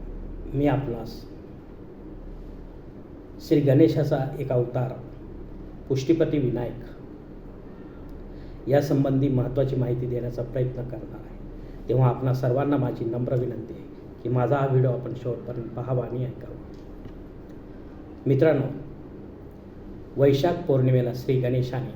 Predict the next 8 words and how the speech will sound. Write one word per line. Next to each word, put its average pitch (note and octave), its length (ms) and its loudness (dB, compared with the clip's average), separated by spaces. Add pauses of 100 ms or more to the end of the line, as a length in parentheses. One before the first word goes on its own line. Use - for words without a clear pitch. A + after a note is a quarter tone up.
(640)
शिवशक्तीच्या D3 640 8
आदेशानुसार B2+ 680 -2 (600)
पुष्टीपती D3+ 480 4
विनायक C3 420 2
नावाने A#2+ 300 0
अवतार B2 460 -2
धारण G#2+ 400 -6
केला. - 220 -10